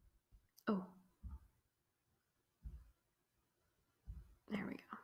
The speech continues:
That works. Okay. So moving back now.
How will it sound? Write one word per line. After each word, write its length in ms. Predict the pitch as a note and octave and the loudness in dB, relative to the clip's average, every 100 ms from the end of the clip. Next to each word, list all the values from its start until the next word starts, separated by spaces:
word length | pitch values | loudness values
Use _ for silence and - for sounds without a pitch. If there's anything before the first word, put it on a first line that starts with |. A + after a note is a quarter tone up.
| - | 2
That 180 | G#3 - | 2 6
works. 300 | - - - - - - - | 4 4 -2 -2 -2 4 12
Okay. 320 | G#3+ G#3 - - - - - - - - - - - - - - - - - - | 12 12 12 10 2 -2 -2 -4 -12 -20 -20 -20 -20 -18 -20 -20 -20 -8 -6 0
So 440 | - - C#3+ E3 - | 2 8 10 10 8
moving 280 | - G3 G#3 | 10 10 10
back 240 | G#3+ - | 8 6
now. 260 | - - | 6 6